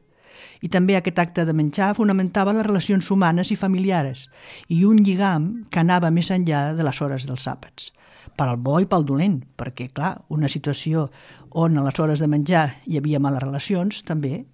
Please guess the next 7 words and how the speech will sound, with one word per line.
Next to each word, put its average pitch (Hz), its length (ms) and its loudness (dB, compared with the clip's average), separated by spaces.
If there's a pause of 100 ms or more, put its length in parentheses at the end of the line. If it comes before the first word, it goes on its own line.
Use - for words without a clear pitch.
influïa 139 420 -4 (480)
en 147 160 -2
l'aspecte 143 420 -4
dolent, 135 380 -4
no? 262 100 -8 (1040)
Ara 247 140 4
anem 254 320 8